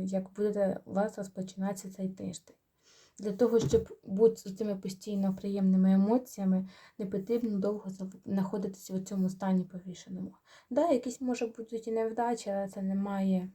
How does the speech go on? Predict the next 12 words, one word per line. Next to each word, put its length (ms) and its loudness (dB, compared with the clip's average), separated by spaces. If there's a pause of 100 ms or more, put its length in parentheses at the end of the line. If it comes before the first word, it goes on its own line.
(920)
Якогось 320 -4
такого 400 -4
поводу 360 -2
для 180 2
хвилювань. 600 -4 (340)
Займіться 460 2
просто, 520 0 (420)
е, 160 0
з 140 -6
четверга 560 0
якимось 480 2
вирішенням, 800 0